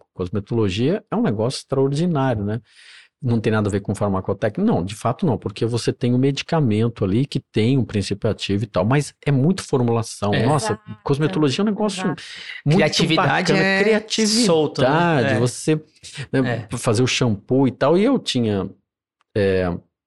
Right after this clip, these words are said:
Speaker 1: em Juiz de Fora, né, como estágio obrigatório, feito estágio numa farmácia de manipulação em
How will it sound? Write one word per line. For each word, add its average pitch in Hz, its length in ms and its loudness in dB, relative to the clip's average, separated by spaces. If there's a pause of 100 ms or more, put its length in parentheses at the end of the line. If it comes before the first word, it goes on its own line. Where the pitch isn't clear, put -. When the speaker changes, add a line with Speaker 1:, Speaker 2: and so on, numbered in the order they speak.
(600)
Speaker 1:
em 107 200 4
Juiz 107 220 2
de 98 80 -2
Fora, 151 300 0
né, 113 220 0 (580)
como 117 200 0
estágio 101 360 0
obrigatório, 101 520 0
feito 123 260 -4
estágio 101 460 -4
numa 104 180 -4
farmácia 95 480 -4
de - 60 -8
manipulação 98 520 -4
em 131 60 0